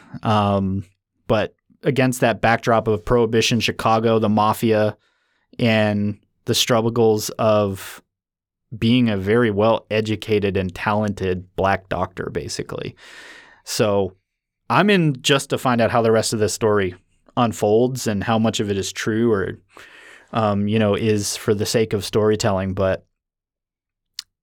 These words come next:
it, it really kinda slapped me. Um, so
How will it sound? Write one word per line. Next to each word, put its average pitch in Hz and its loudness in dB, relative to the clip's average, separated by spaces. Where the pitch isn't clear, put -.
it, - -4
it 139 0
really 170 4
kinda 165 0
slapped 156 -2
me. 98 -14
Um, 101 -4
so 104 0